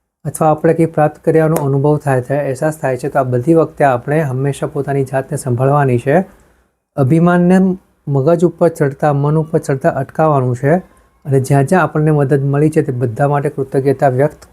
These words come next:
કરવાની છે. કૃતજ્ઞતાનો ભાવ જ છે જે વ્યક્તિને અહંકારી થતા, અભિમાની થતા અટકાવે છે. તો બસ મારા મિત્રો, કૃતજ્ઞતાનો એટલે કે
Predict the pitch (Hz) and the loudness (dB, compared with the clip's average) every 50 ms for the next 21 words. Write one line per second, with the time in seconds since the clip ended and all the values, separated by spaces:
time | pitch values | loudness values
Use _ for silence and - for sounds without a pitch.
0 | _ - - 123 123 127 123 123 127 127 120 - 131 123 123 - - _ _ _ | _ -6 -2 0 2 2 2 2 2 0 -2 0 -2 -4 -4 -4 -12 _ _ _
1 | _ _ - 160 135 - - 156 143 143 147 139 143 139 143 135 120 123 123 127 | _ _ -10 -10 -8 -2 -2 -2 2 2 2 2 2 2 2 0 0 0 0 2
2 | 135 160 175 175 - - 151 135 147 139 123 127 123 123 - - 143 135 147 170 | 2 2 2 0 0 -4 -2 0 0 0 0 0 -4 -6 -6 -6 -4 -2 -2 -2
3 | 202 208 - _ _ _ _ _ _ _ _ _ _ _ _ _ _ _ _ _ | -2 -4 -6 _ _ _ _ _ _ _ _ _ _ _ _ _ _ _ _ _
4 | - - 123 123 151 170 170 165 175 160 151 160 160 156 147 135 131 - 147 165 | -2 0 2 4 4 2 2 2 2 2 2 2 0 0 -2 -4 -2 0 0 0
5 | 170 - - 123 123 143 143 143 139 143 143 - - 131 - - 196 214 - _ | 0 -2 -8 -8 -4 -4 -2 -2 -2 -4 -4 -6 -8 -10 -8 -8 -10 -10 -10 _
6 | _ - 147 135 - - - 131 127 120 120 117 104 - 127 120 120 - - - | _ -10 -10 -10 -8 -2 -2 0 2 2 2 2 0 -2 -6 -8 -6 -8 -12 -12
7 | - - - _ _ _ - 147 143 156 165 165 170 151 143 143 135 135 131 131 | -14 -20 -20 _ _ _ -6 0 0 0 2 2 0 0 2 2 2 0 0 0
8 | - 143 160 190 - - _ _ _ _ _ _ _ - 156 143 139 - 160 151 | 0 0 0 0 -2 -6 _ _ _ _ _ _ _ -4 -4 -4 0 0 -2 0
9 | 147 156 147 147 - 156 143 143 135 135 143 165 196 202 190 - _ _ _ _ | 2 0 0 2 0 0 0 2 2 2 2 2 0 -2 -4 -10 _ _ _ _
10 | _ _ _ _ - - - 156 147 139 - 151 147 165 196 190 196 | _ _ _ _ -18 -6 -2 -2 0 0 2 2 4 4 2 0 -4